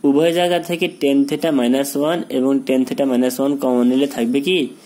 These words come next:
tan theta minus root three। আমরা একবার tan theta minus ওয়ান নেব, তাহলে tan theta equal to কত? ওয়ান। ওয়ান মানে কত? tan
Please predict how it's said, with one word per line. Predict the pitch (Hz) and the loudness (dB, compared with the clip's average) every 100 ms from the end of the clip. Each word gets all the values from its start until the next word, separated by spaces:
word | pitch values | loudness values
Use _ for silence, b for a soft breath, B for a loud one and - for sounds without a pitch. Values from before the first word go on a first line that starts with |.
| B B B - | B B B -2
tan | 127 135 139 | 2 4 2
theta | 143 139 160 190 147 | 0 -2 0 0 0
minus | 120 117 143 202 - 127 | 2 2 2 0 -2 -2
root | 123 | -2
three। | 123 120 107 101 B B B | -2 -2 -2 -6 B B B
আমরা | - 120 131 139 | -4 0 2 0
একবার | 139 139 - | 0 -2 0
tan | 135 | -2
theta | 135 147 | 0 -2
minus | 147 151 151 143 | 0 0 -2 -2
ওয়ান | 143 | 0
নেব, | 151 156 165 | 0 0 -2
তাহলে | 156 143 | 0 -2
tan | 139 147 139 | -2 0 0
theta | 139 147 | 0 -2
equal | 151 147 151 | -2 -2 -2
to | 160 | -2
কত? | 156 - | -2 -2
ওয়ান। | 131 143 202 226 B B B | -2 -2 -2 -6 B B B
ওয়ান | 143 175 202 | -2 0 0
মানে | 180 170 | 0 0
কত? | 156 131 | 0 0
tan | 123 135 180 | 0 -2 -2